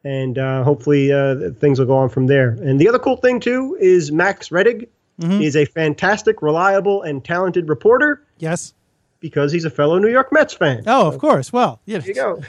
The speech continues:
Speaker 1: <laughs>
Speaker 2: I mean, that's obviously a sign of his, uh, quality as a human being. That, you know, this,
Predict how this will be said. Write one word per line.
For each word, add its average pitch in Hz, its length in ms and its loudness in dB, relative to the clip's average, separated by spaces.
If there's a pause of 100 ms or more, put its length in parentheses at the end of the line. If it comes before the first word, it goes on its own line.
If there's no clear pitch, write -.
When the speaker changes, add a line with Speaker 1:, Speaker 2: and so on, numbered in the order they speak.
(360)
Speaker 1:
<laughs> 226 460 -2
Speaker 2:
I 196 100 0
mean, 190 240 0
that's 185 340 2
obviously 175 920 -2
a 160 240 -4
sign 170 560 -2
of 151 480 -6
his, 139 500 -8
uh, 139 180 -6
quality 180 480 2
as 165 120 -2
a 175 60 0
human 185 260 0
being. 151 360 -4
That, 123 140 -16
you 165 140 -14
know, 135 120 -10
this, 175 520 -12